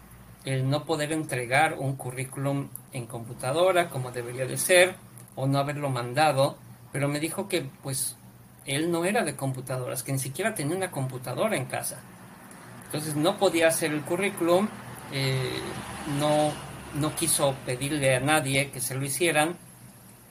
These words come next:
y pues obviamente correos electrónicos tampoco sabía manejar.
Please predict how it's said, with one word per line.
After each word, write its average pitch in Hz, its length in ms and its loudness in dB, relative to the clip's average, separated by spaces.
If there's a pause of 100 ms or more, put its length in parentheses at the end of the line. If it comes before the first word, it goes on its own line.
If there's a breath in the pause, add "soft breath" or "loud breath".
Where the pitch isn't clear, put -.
(260)
y 135 220 -2
pues 131 280 -4
obviamente 135 720 -2
correos 127 340 -4
electrónicos 135 540 -6
tampoco 120 360 -6
sabía 120 280 -6
manejar. 131 360 -10